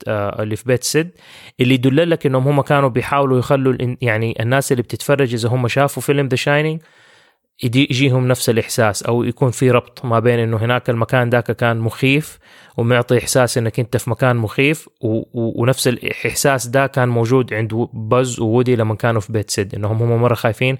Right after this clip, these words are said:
زي إحساس الناس اللي كانوا موجودين في الفندق داك اللي كانت بتطلع فيه أشياء غريبة. آم، نرجع مرة تانية لفيلم اللاين كينج، لو تلاحظوا في اللقطة حقت سيمبا لما يجي ياكل ال-، ال-، ال-، الحشرات، لما يجي ياكلها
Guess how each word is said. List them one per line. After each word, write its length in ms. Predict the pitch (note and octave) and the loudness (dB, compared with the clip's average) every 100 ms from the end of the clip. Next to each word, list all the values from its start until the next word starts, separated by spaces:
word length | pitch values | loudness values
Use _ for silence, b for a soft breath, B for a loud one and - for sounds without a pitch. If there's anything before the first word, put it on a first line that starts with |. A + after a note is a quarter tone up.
| B B B B | B B B B
زي 160 | B2+ B2+ | 2 2
إحساس 300 | - A#2 B2+ | 2 0 2
الناس 260 | A#2+ A2+ | 0 0
اللي 100 | A2 | -2
كانوا 220 | A2 A2+ A2+ | 0 0 2
موجودين 360 | A2 A2 A2+ | 2 0 -2
في 100 | - | -4
الفندق 320 | G#2 A#2 A2 | -6 -6 -2
داك 360 | G#2 G#2 A2+ - | -2 0 0 -2
اللي 120 | G#2 | -6
كانت 220 | - G#2 | -4 -6
بتطلع 300 | G2 G#2 G2 | -4 -6 -6
فيه 160 | F2+ G#2 | -4 -6
أشياء 280 | F#2+ G2+ F#2+ | -6 -8 -6
غريبة. 300 | G2+ - - _ b b b b b b b b B2+ | -8 -8 -14 _ b b b b b b b b 2
آم، 460 | A#2+ A#2+ A#2 A#2 - | 4 4 2 -2 -6
نرجع 280 | C3 E3+ G#3+ | 0 0 2
مرة 120 | A3 | 0
تانية 240 | G3 G#3 F3 | 2 2 2
لفيلم 280 | G3 F#3 | 2 2
اللاين 420 | B2+ B2 F3 E3+ B2 | 2 2 2 2 -2
كينج، 400 | - B2 D3+ D#3 | -4 -4 -4 -8
لو 180 | A#2 A#2+ | -2 -2
تلاحظوا 680 | - C#3+ D#3 C#3+ D3 D#3 - | 2 0 2 0 0 0 0
في 140 | - | -2
اللقطة 440 | A#2+ C3+ - - D#3+ | 0 0 -2 -2 -2
حقت 460 | - A#2 A2+ A2+ | -2 -4 -2 -2
سيمبا 340 | - D3 D3 C3+ | -2 -2 0 0
لما 200 | B2 A#2+ | 0 -2
يجي 240 | C3+ C3 B2+ | -4 -2 2
ياكل 480 | C3 B2+ B2 A2 G#2+ | 2 2 -2 -2 -4
ال-، 320 | A2 G#2 - G#2 | -6 -6 -6 -6
ال-، 320 | G2+ F#2+ - | -6 -8 -10
ال-، 300 | F#2+ F#2 F2 b b b b b b - | -10 -10 -14 b b b b b b -12
الحشرات، 600 | - G#2 A2+ A2+ C#3 - - - | -8 -6 0 0 0 -4 -20 -6
لما 180 | B2 B2 | -2 0
يجي 180 | E3+ F3+ | 2 2
ياكلها 640 | D3 - F3 D3 D3 | 2 2 0 2 0